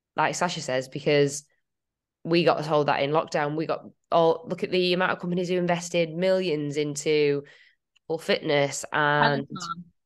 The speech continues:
Speaker 1: Peloton and all these companies that have done amazing, but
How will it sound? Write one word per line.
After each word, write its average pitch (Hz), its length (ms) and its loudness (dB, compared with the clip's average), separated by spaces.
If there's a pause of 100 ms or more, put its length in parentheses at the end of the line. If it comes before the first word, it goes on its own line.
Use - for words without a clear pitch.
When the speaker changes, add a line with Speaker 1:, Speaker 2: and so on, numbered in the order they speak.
Speaker 1:
Peloton 185 640 0
and 156 80 0
all 190 160 2
these 190 160 -2
companies 170 380 -6
that 180 160 2
have 196 120 -2
done 269 200 0
amazing, 226 680 -2 (460)
but 196 240 2